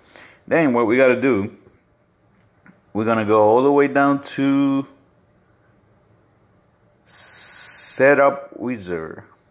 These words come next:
That's what we're looking for. So all the way down to S. And you're gonna see setup wizard. Okay, we close here.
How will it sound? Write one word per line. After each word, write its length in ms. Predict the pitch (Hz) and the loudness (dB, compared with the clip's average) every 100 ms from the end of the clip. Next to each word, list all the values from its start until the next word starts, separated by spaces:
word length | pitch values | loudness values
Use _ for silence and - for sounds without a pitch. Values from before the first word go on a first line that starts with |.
| _ _ _ - | _ _ _ -8
That's 220 | 101 - | -8 -2
what 160 | 110 | 0
we're 80 | 104 | 2
looking 260 | 101 95 85 | 0 -2 -6
for. 260 | - 65 69 | -8 -10 -8
So 220 | - 87 | -4 0
all 80 | 107 | 2
the 80 | |
way 140 | 110 120 | 4 2
down 280 | 120 127 123 | 2 0 0
to 260 | 139 113 | -2 0
S. 420 | 87 - - - _ _ _ _ _ _ _ _ _ _ _ _ _ _ _ | 0 -4 -14 -20 _ _ _ _ _ _ _ _ _ _ _ _ _ _ _
And 180 | - 92 | -12 -8
you're 100 | 95 | -2
gonna 160 | 98 110 | -2 -4
see 200 | - 110 | -6 -6
setup 500 | - 117 113 117 95 | 0 2 4 2 2
wizard. 600 | 101 87 - - 50 - _ _ _ - | -2 -2 -6 -10 -12 -14 _ _ _ -20
Okay, 320 | 98 - 104 | -18 -14 -12
we 140 | 98 92 | -10 -12
close 420 | - 117 113 113 | -6 -4 -2 -4
here. 500 | 123 123 123 123 120 | -6 -2 -2 -2 -6